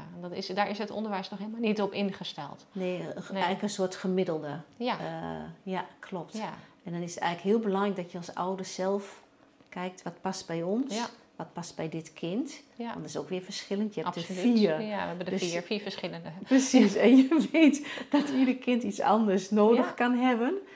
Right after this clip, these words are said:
Speaker 2: En ook op een ander gebied.
Speaker 1: Ja. Ze leren ook allemaal weer anders.
Speaker 2: Ja.
Speaker 1: En dat zie je bij die tweeling bij ons al wel. Die zijn zo verschillend qua leren.
Speaker 2: Ja,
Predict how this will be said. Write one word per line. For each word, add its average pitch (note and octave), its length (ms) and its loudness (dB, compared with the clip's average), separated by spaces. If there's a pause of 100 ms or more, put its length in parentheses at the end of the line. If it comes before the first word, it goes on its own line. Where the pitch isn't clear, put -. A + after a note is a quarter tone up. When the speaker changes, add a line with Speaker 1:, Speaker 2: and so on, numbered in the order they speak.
(140)
Speaker 2:
En G#3 160 2
ook G#3 120 2
op - 80 -16
een F#3+ 100 0
ander F#3+ 240 0
gebied. - 640 -4
Speaker 1:
Ja. A3+ 260 -6 (500)
Ze G3+ 180 -8
leren A3+ 300 2
ook G3 120 -2
allemaal A3+ 240 -4
weer G3+ 160 -4
anders. F#3+ 540 -6 (140)
Speaker 2:
Ja. G3+ 200 2 (300)
Speaker 1:
En G3+ 100 -6
dat F#3+ 100 -16
zie A3 100 -2
je G#3 80 2
bij F#3+ 160 0
die F#3 100 -4
tweeling C#4 360 0
bij G#3+ 140 -2
ons E3+ 220 -4
al E3 80 -4
wel. D#3 280 -2
Die F3+ 100 -6
zijn G#3 200 -6
zo G#3 160 -2
verschillend G#3 540 -8
qua F#3+ 120 -4
leren. F#3+ 420 -8 (120)
Speaker 2:
Ja, F#3 240 2